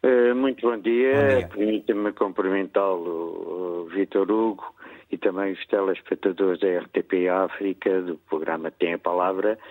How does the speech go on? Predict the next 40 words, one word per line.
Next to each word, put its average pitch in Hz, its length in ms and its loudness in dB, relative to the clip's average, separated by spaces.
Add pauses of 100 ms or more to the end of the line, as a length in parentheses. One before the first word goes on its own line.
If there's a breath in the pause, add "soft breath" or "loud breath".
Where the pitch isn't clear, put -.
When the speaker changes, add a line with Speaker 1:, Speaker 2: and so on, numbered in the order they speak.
(600 loud breath)
Speaker 1:
Eu 131 100 2
estou 135 260 -2
em 127 100 -6
voz 107 320 -2
alta, 110 380 0
penso 110 480 -4
que - 160 0
me 110 100 0
está 110 200 -2
a 110 40 4
ouvir 107 260 -2
bem, 80 280 -4
certo? - 140 -6
Speaker 2:
Estamos, 147 260 0
sim, 180 100 0
senhor, 139 260 -2
sim, 160 140 -2
senhor, 123 260 -2
certíssimo. 107 640 -2
Speaker 1:
Muito 87 160 -2
bem. 71 120 -4 (800 loud breath)
Eh, 123 1300 0
eu 151 340 0
tenho 135 320 -4
ao 123 40 -6
meu 113 200 0
lado 113 580 -2
uma 120 300 0
afrodescendente, 110 920 -2
que - 120 -2
é 92 40 2
a - 20 -4
minha 95 220 -2
filha 92 320 -2
mais 90 320 -2
nova, 85 460 -4 (200)
Speaker 2:
Uhum. 92 220 -14 (400)
Speaker 1:
também 113 400 0
é 98 60 2
atora, 78 680 0